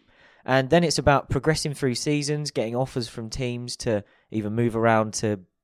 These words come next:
better cars in the championship you're already in, or move up the ladder you're pursuing. And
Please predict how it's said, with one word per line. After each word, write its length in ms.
better 260
cars 400
in 100
the 60
championship 580
you're 80
already 460
in, 180
or 440
move 280
up 260
the 80
ladder 280
you're 260
pursuing. 580
And 480